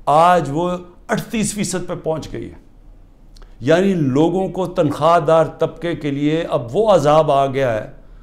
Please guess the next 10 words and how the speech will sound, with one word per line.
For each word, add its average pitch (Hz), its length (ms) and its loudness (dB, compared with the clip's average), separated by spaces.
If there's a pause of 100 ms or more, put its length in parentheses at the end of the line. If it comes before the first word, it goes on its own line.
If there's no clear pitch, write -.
और 160 340 0
आता 165 280 4
जाएगा, 143 720 2 (640)
बिजली 180 400 2
के 202 100 2
बिल 196 260 4
नहीं 208 140 4
दिए 190 160 0
जाएंगे 160 340 0
उनसे, 135 420 -6